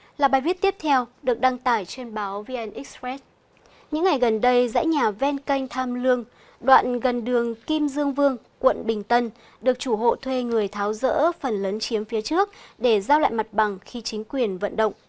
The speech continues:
Tham Lương, Bến Cát, Rạch Nước Lên là tuyến kênh dài nhất thành phố Hồ Chí Minh với gần ba mươi hai ki-lô-mét,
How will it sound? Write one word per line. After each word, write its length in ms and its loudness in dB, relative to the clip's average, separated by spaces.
Tham 180 2
Lương, 380 0
Bến 180 4
Cát, 280 2
Rạch 220 0
Nước 220 0
Lên 260 4
là 200 4
tuyến 240 0
kênh 320 4
dài 260 0
nhất 220 2
thành 120 -2
phố 140 -6
Hồ 80 -4
Chí 180 -8
Minh 280 -2
với 140 -2
gần 280 -2
ba 120 0
mươi 80 -4
hai 200 -6
ki-lô-mét, 480 -2